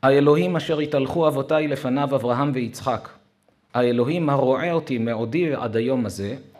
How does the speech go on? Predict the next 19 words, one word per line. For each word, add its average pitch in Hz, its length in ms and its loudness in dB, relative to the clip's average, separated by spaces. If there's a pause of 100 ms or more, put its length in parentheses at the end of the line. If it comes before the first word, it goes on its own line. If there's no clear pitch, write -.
(460)
המלאך 117 680 0
הגואל 135 480 2
אותי 151 220 -4
מכל 123 400 -2
רע, 175 300 2 (100)
יברך 117 500 0
את 165 140 -4
הנערים, 127 600 -2
ויקרא 107 460 -2
בהם 139 360 -2
שמי 147 360 -4
ושם 131 360 -2
אבותיי, 139 560 0 (340)
אברהם 117 500 0
ויצחק, 113 560 -8 (340)
וידגו 110 480 -2
לרוב 156 420 -2
בקרב 113 400 -6
הארץ." 90 480 -12